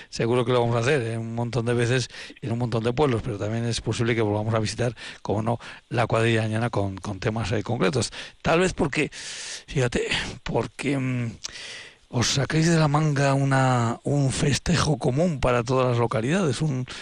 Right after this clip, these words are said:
festejo común para todo, para todas las, eh, municipios de, de, de, de, de Añana, una fiesta que pueda ser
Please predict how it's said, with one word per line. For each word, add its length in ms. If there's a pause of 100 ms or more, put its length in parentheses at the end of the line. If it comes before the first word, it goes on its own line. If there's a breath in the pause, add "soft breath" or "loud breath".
(140 loud breath)
festejo 540
común 380
para 200
todo, 300 (280 loud breath)
para 200
todas 420
las, 340
eh, 640 (400 loud breath)
municipios 580
de, 520 (140)
de, 720 (420 loud breath)
de, 1080
de, 520
de 120
Añana, 460 (440 loud breath)
una 220
fiesta 360
que 120
pueda 280
ser 240